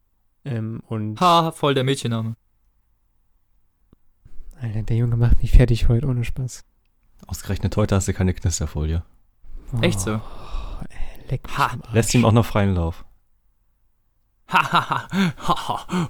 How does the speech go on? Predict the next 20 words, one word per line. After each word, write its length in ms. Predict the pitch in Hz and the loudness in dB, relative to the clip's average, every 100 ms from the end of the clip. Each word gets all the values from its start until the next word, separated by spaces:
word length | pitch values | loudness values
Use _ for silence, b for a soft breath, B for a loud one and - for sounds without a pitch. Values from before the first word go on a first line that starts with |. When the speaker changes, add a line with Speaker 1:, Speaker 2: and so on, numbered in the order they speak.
| - | 0
Speaker 3:
So 140 | - | 0
können 200 | - 120 | 4 6
wir 80 | 113 | 6
den 120 | 107 | 6
ja 80 | 104 | 4
nie 120 | 104 | 2
konditionieren, 640 | 117 95 85 - 87 80 82 | 2 -2 -2 -2 -2 0 -2
ey. 200 | 87 90 - _ _ - | -2 -4 -8 _ _ -12
Naja. 220 | - 95 78 | -8 -6 -2
Speaker 2:
So. 200 | 120 104 | -2 0
Speaker 1:
Das 300 | 127 117 113 | -2 -2 -4
ist 60 | |
echt 240 | - 117 - | -4 -6 -4
so. 200 | 117 110 - b b b b b b b b b - - - _ _ _ - - | -4 -4 -4 b b b b b b b b b -18 -20 -20 _ _ _ -14 -4
Speaker 2:
So, 120 | 123 | 0
was 180 | 135 - | 0 -2
ist 120 | - | -2
denn 100 | 127 | 0
mit 140 | 113 | 0
Frieda? 420 | - 113 101 90 | -4 -2 0 -2